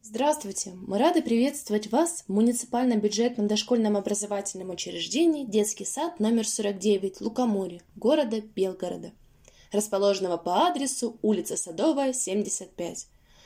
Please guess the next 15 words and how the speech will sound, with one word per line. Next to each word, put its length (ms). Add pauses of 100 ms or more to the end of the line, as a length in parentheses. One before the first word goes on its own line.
(540)
Детский 400
сад 280
работает 480
с 100
тысяча 400
девятьсот 420
шестьдесят 480
девятого 500
года. 420 (500)
В 40
декабре 380
две 140
тысячи 340
пятнадцатого 560
года 420